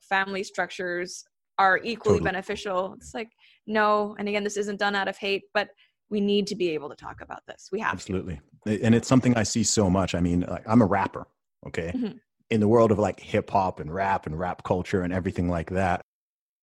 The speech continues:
Speaker 2: <sighs> it's, it's weird. I, sometimes I have this, like, love-hate hip-, love-hate relationship with, like, hip hop culture, not, like, the music so much, but, like, the,
Speaker 1: Mm-hmm.
Speaker 2: the,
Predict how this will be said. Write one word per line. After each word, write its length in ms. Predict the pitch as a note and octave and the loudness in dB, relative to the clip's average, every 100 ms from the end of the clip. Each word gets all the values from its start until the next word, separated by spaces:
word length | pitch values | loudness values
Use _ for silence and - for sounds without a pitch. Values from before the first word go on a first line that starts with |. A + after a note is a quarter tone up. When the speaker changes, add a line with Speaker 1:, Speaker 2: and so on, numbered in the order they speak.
| - | -10
Speaker 2:
<sighs> 340 | - - - - | -8 -8 -6 -2
it's, 220 | G#2 - | -2 -2
it's 160 | G#2 - | -4 -2
weird. 340 | F#2+ B2 F#2 - | 2 2 2 0
I, 120 | G2+ | 0
sometimes 360 | - C3 B2+ G#2 | 4 4 6 4
I 60 | |
have 240 | F#2+ A2+ F#2 | 4 4 2
this, 180 | - | 0
like, 220 | F#2+ F2 - _ _ _ - | 0 -4 -6 _ _ _ -4
love-hate 640 | F#2 G2+ G2 - F#2+ - | 2 2 2 0 -2 0
hip-, 260 | F#2 - - - | -4 -4 -14 -4
love-hate 540 | G2 G#2+ F#2+ G#2 G#2+ | 2 2 4 0 0
relationship 640 | G2+ F#2+ G2 G#2 A2 A#2 _ _ _ - | 0 2 2 2 2 0 _ _ _ -8
with, 140 | F2 | -4
like, 200 | E2+ E2+ | -4 -2
hip 180 | G2+ - | 0 2
hop 240 | F#2+ - | 0 -2
culture, 480 | - F#2+ F#2 - A#2+ | -4 -2 -2 2 4
not, 160 | A#2 G#2 | 4 2
like, 160 | G2 | 0
the 60 | F2 | 0
music 420 | D#2+ F#2 G2+ G#2 | 2 4 4 2
so 160 | - G#2+ | 2 4
much, 240 | A#2+ - | 4 2
but, 140 | G2 F2 | -4 -4
like, 180 | - | -6
the, 120 | - F#2 | -8 -8
Speaker 1:
Mm-hmm. 100 | |
Speaker 2:
the, 120 | F#2 | -8